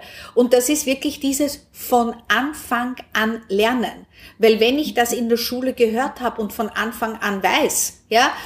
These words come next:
ich gebe mir fünfzig Euro zur Seite und dann kann ich immer noch entscheiden, sind dreißig Euro fürs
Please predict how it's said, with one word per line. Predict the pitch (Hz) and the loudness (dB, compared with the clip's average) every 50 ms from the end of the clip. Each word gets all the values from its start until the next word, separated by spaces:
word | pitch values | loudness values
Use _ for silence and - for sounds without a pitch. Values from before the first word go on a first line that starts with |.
| - - _ | -18 -14 _
ich | - 269 247 - - - | -2 -2 -2 -2 -2 -4
gebe | 240 233 240 233 240 254 | -2 -2 -2 -2 0 0
mir | 254 254 247 247 247 233 240 - | 2 4 6 6 4 4 2 -4
fünfzig | - - - 262 277 269 - - 262 262 | -6 -2 0 0 0 0 -2 -4 -2 0
Euro | - - 208 208 - 220 226 | 0 0 0 0 0 -2 -2
zur | - - 208 | -2 -4 -4
Seite | 202 - 320 - 359 - - 330 | -2 -2 -2 -2 -2 -2 -2 -2
und | 285 262 | -4 -2
dann | 269 262 254 | -2 -4 -4
kann | 254 254 262 | -4 -6 -6
ich | 277 285 - | -6 -4 -4
immer | 302 339 440 440 | -4 -2 -2 0
noch | 339 247 214 - | 0 0 0 0
entscheiden, | 214 196 196 - 202 160 160 175 - 190 196 - - - - | -2 -4 -2 -2 -2 -2 -2 -4 -6 -10 -14 -16 -16 -18 -14
sind | - - - 277 285 277 - - - | -6 0 2 2 2 2 0 -4 -2
dreißig | 196 190 226 - - 302 262 - - | 0 0 0 0 -2 -2 -4 -4 -4
Euro | - 202 214 240 247 269 294 | -2 0 0 2 2 2 0
fürs | 285 - - 254 262 247 - - | 0 0 0 2 2 2 2 0